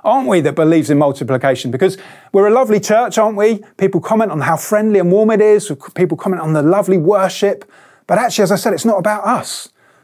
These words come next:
And at the heart of King's Church is the word mission. And we are looking to see many saved. And sometimes,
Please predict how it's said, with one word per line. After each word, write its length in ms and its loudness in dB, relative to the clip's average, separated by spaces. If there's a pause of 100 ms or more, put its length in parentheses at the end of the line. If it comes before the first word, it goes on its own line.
(200)
And 120 -2
at 80 -2
the 60 2
heart 460 0
of 120 -8
King's 260 -2
Church 580 -4
is 160 -2
the 80 0
word 300 0
mission. 600 -2 (420)
And 120 -6
we 100 0
are 120 0
looking 680 -2 (240)
to 100 -14
see 200 -2
many 280 0
saved. 480 -2
And 100 -4
sometimes, 540 0